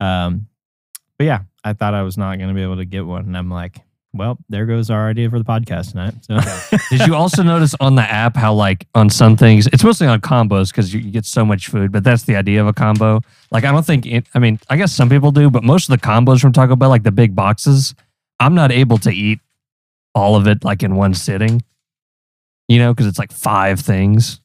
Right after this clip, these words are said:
Speaker 1: Yeah, I, I am, but I never get a combo. I don't like 'em.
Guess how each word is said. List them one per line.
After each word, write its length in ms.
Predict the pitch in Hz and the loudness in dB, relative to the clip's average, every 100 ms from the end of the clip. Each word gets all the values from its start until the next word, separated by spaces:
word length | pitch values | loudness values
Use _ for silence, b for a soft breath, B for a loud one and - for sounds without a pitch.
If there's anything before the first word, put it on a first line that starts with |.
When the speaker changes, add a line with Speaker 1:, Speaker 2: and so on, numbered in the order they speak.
| _ | _
Speaker 1:
Yeah, 220 | 175 180 | -10 -6
I, 320 | 170 214 214 - - | -4 -4 -4 -8 -6
I 140 | 185 | -4
am, 380 | 151 139 160 165 | 0 0 2 0
but 160 | 139 127 | -4 -2
I 120 | 165 | 0
never 380 | 147 123 131 123 | 2 2 0 0
get 160 | 131 | -2
a 40 | 123 | -2
combo. 440 | 107 101 92 90 - _ _ - | -2 -2 -2 -6 -12 _ _ -6
I 60 | |
don't 80 | 151 | -2
like 140 | 131 123 | -2 -4
'em. 160 | 92 | -8